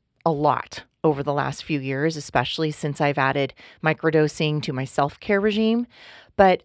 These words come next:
I love to put my BrainTap headphones on and clear my aura energy every morning. And I use the aura grounding meditation to really center myself,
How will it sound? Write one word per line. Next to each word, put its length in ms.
I 240
love 540
to 120
put 240
my 200
BrainTap 760
headphones 580
on 540
and 540
clear 340
my 200
aura 360
energy 600
every 400
morning. 640
And 500
I 180
use 760
the 420
aura 260
grounding 440
meditation 720
to 240
really 640
center 360
myself, 640